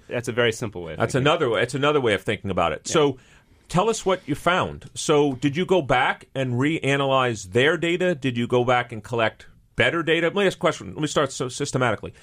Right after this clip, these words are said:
Speaker 2: Does the data have to change to actually do this study? Or could you just go back to the, you know, Tversky, Gilovich, Tversky, and Vallone data, reanalyze their data, and say, "Actually, there is a hot hand"? Is that what you did, or did you collect,
Speaker 1: Yeah.
Speaker 2: you have to have
Speaker 1: So,
Speaker 2: new
Speaker 1: um,
Speaker 2: data?
Speaker 1: so, so we needed the raw data. So Tom Gilovich, uh, shared with us,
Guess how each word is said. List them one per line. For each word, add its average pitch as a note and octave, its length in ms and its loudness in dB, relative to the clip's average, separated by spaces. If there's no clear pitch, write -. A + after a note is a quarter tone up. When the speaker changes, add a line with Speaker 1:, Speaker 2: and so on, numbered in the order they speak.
Speaker 2:
Does D#3 220 0
the E3+ 100 2
data E3+ 460 2
have D3 400 -2
to - 100 -8
change G#2 720 -4
to C#3+ 160 2
actually B2+ 520 -2
do B2 220 -2
this A2+ 240 0
study? G#2 460 0
Or C#3 180 2
could B2+ 240 -4
you D#3+ 120 0
just D3 240 -2
go C3 200 2
back A#2+ 480 0
to C3 160 0
the, A2+ 380 2
you B2 120 0
know, F#2 140 0
Tversky, A#2+ 720 -2
Gilovich, C3 400 0
Tversky, A#2+ 400 -2
and G#2+ 140 -4
Vallone A#2+ 340 0
data, G2+ 320 2
reanalyze C3+ 760 2
their C3+ 220 2
data, G#2+ 380 0
and A2 140 -6
say, - 260 -2
"Actually, D3+ 640 0
there E3+ 160 2
is G3 120 2
a D3+ 80 4
hot A#2 240 2
hand"? E2+ 440 -6
Is A#2 120 0
that D3+ 160 2
what F3 80 -6
you F3 80 -4
did, E3+ 180 0
or D3+ 60 0
did B2+ 140 -4
you B2 60 -4
collect, A#2+ 300 2
Speaker 1:
Yeah. C#3 40 4
Speaker 2:
you - 20 4
have C3 100 0
to C3+ 80 -4
have B2 140 2
Speaker 1:
So, B2 40 -6
Speaker 2:
new B2+ 80 2
Speaker 1:
um, D#3 140 4
Speaker 2:
data? F2 220 0
Speaker 1:
so, D3+ 300 2
so D#3 140 -2
we E3 100 4
needed G3+ 220 4
the F3+ 100 2
raw C3+ 220 4
data. A2 280 -4
So C#3 160 -8
Tom C#3+ 320 2
Gilovich, C3 580 -2
uh, G#2+ 180 0
shared C3 300 2
with B2+ 180 -6
us, A2 300 -2